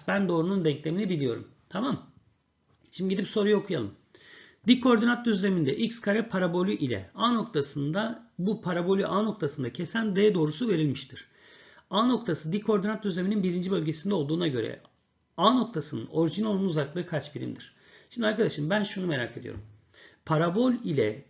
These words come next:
doğrunun kesim noktası olan bu A'nın koordinatı nedir? Tamam mı? Ne yapacaktık o zaman? Parabol denklemini doğru denklemine eşitleyeceğim. Şimdi parabolümüzün denklemi x kare, e, evet, x kare şeklindeydi.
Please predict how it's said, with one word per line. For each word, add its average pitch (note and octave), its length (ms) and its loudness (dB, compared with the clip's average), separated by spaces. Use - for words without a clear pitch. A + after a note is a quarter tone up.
doğrunun G3+ 440 6
kesim G#3+ 440 -8
noktası - 460 -8
olan C3 320 -8
bu F3+ 200 -10
A'nın F3+ 340 -2
koordinatı E3 720 -2
nedir? - 360 -8
Tamam A#3 240 -6
mı? G#2 60 -8
Ne G3+ 60 0
yapacaktık F3+ 540 -4
o D3+ 40 -2
zaman? F3+ 280 -4
Parabol F#3+ 500 -2
denklemini G#3 840 -4
doğru G#3 260 4
denklemine E3 580 -2
eşitleyeceğim. C3 600 -8
Şimdi D#3+ 160 -10
parabolümüzün G#3 640 2
denklemi G#3 640 -4
x - 240 -8
kare, G3+ 600 -4
e, D3 80 0
evet, E3+ 260 -2
x - 200 -8
kare C3+ 220 -4
şeklindeydi. C3 840 -4